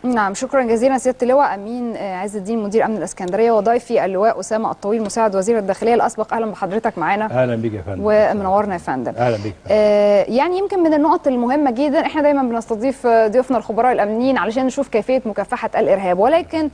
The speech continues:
Speaker 1: آه، بما إن بقى في نقلة نوعية، آه، كما صرحت وزارة الداخلية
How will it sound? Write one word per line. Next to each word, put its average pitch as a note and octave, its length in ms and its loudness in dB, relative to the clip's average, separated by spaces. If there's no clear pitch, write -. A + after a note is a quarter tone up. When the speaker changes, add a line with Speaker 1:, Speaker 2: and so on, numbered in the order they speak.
Speaker 1:
آه، G#3+ 200 4
بما D4 260 4
إن C#4+ 160 2
بقى A3+ 160 0
في C4+ 160 -4
نقلة A3+ 400 -2
نوعية، G3 480 0
آه، F3 580 0
كما A#3+ 260 -2
صرحت A3+ 380 -4
وزارة A3 320 -2
الداخلية F#3+ 600 0